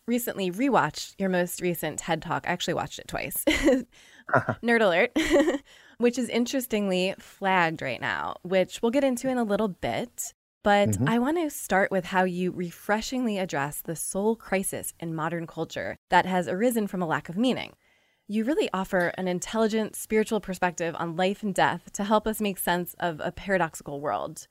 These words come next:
Speaker 1: which is sometimes bleak, but it can be also full of magic. So you're really creating a new model of human identity, and I think we can all speak to why a new model of human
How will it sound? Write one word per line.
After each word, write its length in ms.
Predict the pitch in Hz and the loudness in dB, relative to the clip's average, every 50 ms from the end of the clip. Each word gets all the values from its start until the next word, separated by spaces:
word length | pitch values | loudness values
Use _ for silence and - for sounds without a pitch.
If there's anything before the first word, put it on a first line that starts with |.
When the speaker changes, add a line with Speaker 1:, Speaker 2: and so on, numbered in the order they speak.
| _ _ _ - | _ _ _ -2
Speaker 1:
which 500 | 190 202 196 180 - - - - - - - | 2 2 2 2 0 -4 -6 -6 -8 -4 -2
is 140 | 214 208 - | -2 -2 2
sometimes 440 | - 262 285 311 311 285 247 180 - | 2 2 4 6 4 4 4 2 0
bleak, 280 | - 170 165 175 - - | -2 -2 -2 -4 -4 -4
but 100 | 185 180 | -4 -2
it 120 | 175 165 - | -2 -4 -4
can 160 | - 208 190 | -4 -4 -2
be 100 | 185 165 | -2 0
also 320 | - 160 - - 165 156 | -2 -2 -2 -4 -6 -6
full 260 | 151 - - 143 139 | -6 -6 -6 -4 -4
of 140 | 147 160 147 | -4 -4 -4
magic. 720 | 165 165 165 175 196 180 - - - - _ - - - _ _ _ _ _ _ _ _ _ _ _ - | -4 -2 -2 -2 -2 -2 -6 -10 -16 -16 _ -20 -20 -20 _ _ _ _ _ _ _ _ _ _ _ -18
So 600 | - - - 247 233 226 220 220 214 214 - - - | -10 -2 2 4 4 6 6 4 4 4 2 0 -4
you're 280 | - 196 233 247 262 | -4 0 2 2 2
really 260 | 240 269 262 311 294 | 2 2 2 0 0
creating 360 | - - - 226 254 247 214 196 | 0 0 0 2 2 4 2 2
a 40 | |
new 160 | 185 190 190 185 | 0 0 0 0
model 240 | 175 170 170 185 | 0 0 0 0
of 100 | 180 160 | 0 -2
human 240 | - 190 196 185 180 | -2 -4 -4 -2 -2
identity, 680 | 170 160 147 - 156 156 175 175 151 156 151 147 143 - - | -2 -2 -4 -4 -4 -4 -2 -2 -2 -2 -4 -4 -4 -4 -4
and 300 | 165 165 160 160 151 - | -4 -2 -2 -2 -4 -4
I 100 | - 185 | -4 -6
think 240 | 180 - 240 269 - | -4 -4 -4 -4 -2
we 80 | 285 | -2
can 140 | 247 262 226 | -2 0 0
all 100 | 196 185 | 0 0
speak 280 | 180 - - 196 170 - | -2 -4 -6 -8 -8 -8
to 200 | - - 180 165 | -8 -6 -6 -6
why 540 | 147 147 147 170 151 - 180 185 202 233 - | -6 -4 -2 0 2 2 4 2 2 2 0
a 60 | 247 | 0
new 180 | 254 254 262 262 | 0 2 2 2
model 360 | 254 247 254 247 262 254 - | 0 0 0 0 0 -2 -2
of 160 | - 277 247 | -2 -2 0
human 280 | 233 294 262 254 247 | 4 4 4 4 2